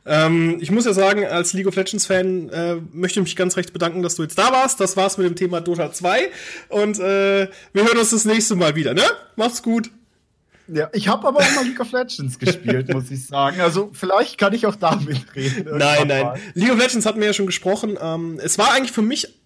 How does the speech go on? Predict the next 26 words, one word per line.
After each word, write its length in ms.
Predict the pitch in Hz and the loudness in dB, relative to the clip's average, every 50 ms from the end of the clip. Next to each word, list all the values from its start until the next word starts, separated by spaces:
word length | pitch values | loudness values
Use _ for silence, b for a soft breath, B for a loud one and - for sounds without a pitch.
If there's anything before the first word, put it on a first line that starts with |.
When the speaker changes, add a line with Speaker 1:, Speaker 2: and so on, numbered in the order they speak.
| _ _ - | _ _ -4
Speaker 1:
auch 160 | - 214 - | -4 -2 0
der 100 | - 180 | 0 0
sinnige 540 | 165 165 208 240 247 247 233 240 233 226 220 220 b b b b b b b - | 2 2 2 0 0 -2 -2 -4 -4 -4 -6 -10 b b b b b b b -4
Schritt. 560 | - - - - 190 208 269 359 - - - - | -2 0 0 0 0 0 -2 -2 -2 -4 -4 -2
Also 200 | 180 175 190 185 | 0 2 2 2
wir 120 | 190 196 | 2 2
haben 100 | 208 233 | 2 2
ja 80 | 233 214 | 2 2
so 120 | - 202 | 2 2
eine 120 | 190 185 180 | 2 2 0
gewisse 400 | 180 202 196 190 190 190 185 160 | 0 -2 -2 -2 0 -2 -2 -2
Reihe 200 | 151 160 175 196 | -2 0 0 0
in 100 | 185 156 | 0 -2
den 120 | 143 147 | -4 -6
Podcast. 460 | - - 147 - - 147 131 - - | -8 -10 -10 -8 -8 -6 -4 -4 -4
Wir 80 | - 147 | -4 -4
haben 80 | 151 | -4
ja 80 | 151 151 | -4 -4
so, 140 | 147 - - | -4 -6 -8
wir 140 | 160 165 170 | -8 -6 -4
machen 200 | 165 165 180 214 | -4 -2 -2 0
ja 100 | 202 185 | 0 0
eigentlich 120 | 175 180 | 0 0
im 60 | 170 175 | 0 0
Endeffekt, 420 | 202 240 233 240 240 233 233 - B B B B B B B B | 0 0 0 0 -2 -4 -4 -8 B B B B B B B B
E-, 140 | B 214 240 | B -2 0